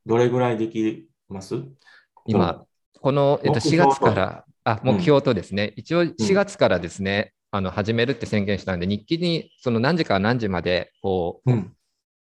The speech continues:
Speaker 2: 何をしてたかっていうのをつけてるんですよ。
Speaker 1: うん。うんうん。
Speaker 2: うん。それでちょっとばらつきがあるんですけど、
Speaker 1: うん。
Speaker 2: だい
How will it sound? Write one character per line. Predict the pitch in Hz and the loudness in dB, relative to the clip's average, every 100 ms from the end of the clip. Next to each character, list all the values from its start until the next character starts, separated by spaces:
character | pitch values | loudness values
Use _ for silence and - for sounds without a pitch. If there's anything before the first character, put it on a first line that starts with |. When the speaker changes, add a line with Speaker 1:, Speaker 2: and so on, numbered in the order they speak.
| _ | _
Speaker 2:
何 | 143 175 | 0 2
を | 120 | 2
し | |
て | 110 | 0
た | 98 | -4
か | 95 | -4
っ | 92 | -4
て | 87 | -6
い | |
う | |
の | 82 | -8
を | |
つ | - | -4
け | 196 | -2
て | 123 | 0
る | 87 | -2
ん | 85 | -2
で | |
す | - 90 | -4 -4
よ。 | 80 - _ _ _ _ 117 | -4 -6 _ _ _ _ -6
Speaker 1:
う | |
ん。 | 107 | -6
う | |
ん | - 98 87 | -6 -8 -8
う | 104 | -8
ん。 | |
Speaker 2:
う | 90 | -10
ん。 | - _ | -10 _
そ | - 131 | -8 -2
れ | 151 | 0
で | 147 151 - - - | 2 2 0 -8 -8
ち | |
ょ | 151 | -4
っ | |
と | 101 | -2
ば | 107 | 0
ら | 120 | 0
つ | 175 - | -2 -4
き | 190 | 0
が | 190 170 - | 0 0 -2
あ | 170 | 0
る | 117 | 0
ん | 90 | -4
で | 85 | -10
す | - | -10
け | 90 | -4
ど、 | 90 95 85 - _ _ _ _ | 0 2 0 -2 _ _ _ _
Speaker 1:
う | 117 | -6
ん。 | 98 - - _ _ _ - _ _ | -6 -12 -20 _ _ _ -20 _ _
Speaker 2:
だ | 160 | -6
い | 220 214 | -4 -8